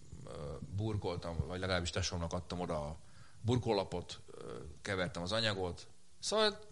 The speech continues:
melós tróger ruhába reggeltől estig, mondjuk reggel héttől este nyolcig. Hát figyelj, a helyzet az, hogy ha lenyomsz egy ilyen két hónapos turné-, turnét, akkor nagyon meg tudod értékelni azt, hogy divattervező vagy, meg tudod azt érteni, hogy,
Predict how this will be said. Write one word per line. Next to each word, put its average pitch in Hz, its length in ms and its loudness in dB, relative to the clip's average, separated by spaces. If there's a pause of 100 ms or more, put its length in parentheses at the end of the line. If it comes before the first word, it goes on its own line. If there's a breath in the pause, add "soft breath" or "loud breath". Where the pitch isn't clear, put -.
melós 95 380 6
tróger 95 320 4
ruhába 87 360 2
reggeltől 87 440 2
estig, 82 240 -2
mondjuk 85 200 -4
reggel 85 420 -2 (280 soft breath)
héttől 87 400 2
este 85 240 -2
nyolcig. 82 400 -2 (1080 soft breath)
Hát - 140 0
figyelj, 170 340 12
a - 80 4
helyzet 143 320 6
az, 120 140 8
hogy 104 160 4
ha 104 220 6
lenyomsz 139 360 6
egy 98 140 2
ilyen 101 180 4
két 101 200 0
hónapos 90 280 -4
turné-, 92 320 -4
turnét, 104 420 0
akkor 110 220 -2
nagyon 107 200 4
meg 92 140 0
tudod 87 180 -4
értékelni 82 440 -2
azt, 85 160 -2
hogy 80 100 -4
divattervező 90 600 0
vagy, 85 140 0
meg 95 140 0
tudod 82 180 -4
azt - 100 -6
érteni, 76 260 -4
hogy, 67 100 -8